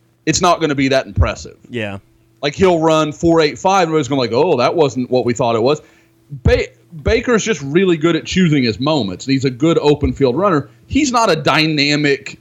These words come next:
Speaker 1: you know, like, Russell Wilson-like athlete. That's not what he is.
Speaker 2: I don't know.
Speaker 1: But he
Speaker 2: Well,
Speaker 1: can
Speaker 2: I don't
Speaker 1: pick up a first down if he needs to.
Speaker 2: What if he, what if he did it and he ran a four five, though?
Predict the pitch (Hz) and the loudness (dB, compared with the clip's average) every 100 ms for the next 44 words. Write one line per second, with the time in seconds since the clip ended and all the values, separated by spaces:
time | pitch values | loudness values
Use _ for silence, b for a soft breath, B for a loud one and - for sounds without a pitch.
0 | _ 160 147 139 135 131 131 143 151 156 | _ -2 2 2 2 0 0 0 0 0
1 | 123 139 135 147 123 123 110 107 104 - | 2 2 2 0 -2 -2 -2 -2 -2 -2
2 | 123 123 160 180 165 135 113 98 95 90 | -2 0 -2 -2 0 0 0 0 -2 -2
3 | 131 - - 196 240 135 190 247 302 - | -6 -12 -8 -4 -4 0 2 2 2 0
4 | - 170 135 - 143 - 143 220 107 104 | 0 -2 -4 0 0 0 -2 -2 -4 -6
5 | 87 85 - 95 170 214 208 160 135 185 | -8 -10 -6 -2 -2 -2 -4 -6 -4 -4
6 | 196 165 151 160 143 139 143 135 - 135 | -4 -4 -4 -4 -4 -4 -4 -4 -6 -8
7 | 127 120 120 104 95 - 64 | -6 -6 -6 -8 -18 -20 -20